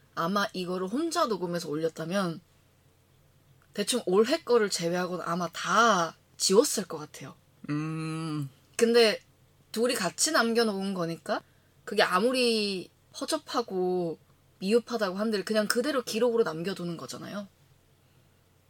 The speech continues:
Speaker 1: 근데 또 생각해보면 그것도 그거 나름대로 가치가 있는 일이라고 생각하니까 둘이 맨날 "이제 영화 좀 그만 보면 안 될까? 영화관 좀 그만 가고 싶다"라고 말을 하지만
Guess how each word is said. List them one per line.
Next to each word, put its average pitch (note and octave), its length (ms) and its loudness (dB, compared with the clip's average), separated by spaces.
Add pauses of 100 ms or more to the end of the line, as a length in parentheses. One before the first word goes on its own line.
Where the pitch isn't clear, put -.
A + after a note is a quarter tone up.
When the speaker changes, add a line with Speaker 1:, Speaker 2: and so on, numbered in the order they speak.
(280)
Speaker 1:
근데 C4 120 2
또 C4+ 100 -2
생각해보면 D4 640 0
그것도 B3 280 4
그거 - 260 2
나름대로 G#3+ 760 0
가치가 G3+ 400 -4
있는 G3+ 320 0
일이라고 F#3+ 280 -6
생각하니까 F#3+ 720 -8 (1800)
둘이 G3 220 -2
맨날 F#3+ 460 0 (440)
"이제 F3 160 -4
영화 E3 180 2
좀 F3+ 140 -4
그만 G#3+ 280 2
보면 F#3+ 220 0
안 E3 80 -4
될까? E3 320 -2
영화관 F#3+ 320 2
좀 F#3 140 -4
그만 F#3+ 240 -2
가고 F#3 240 0
싶다"라고 A3 560 0
말을 E3 240 -2
하지만 G#3 480 -4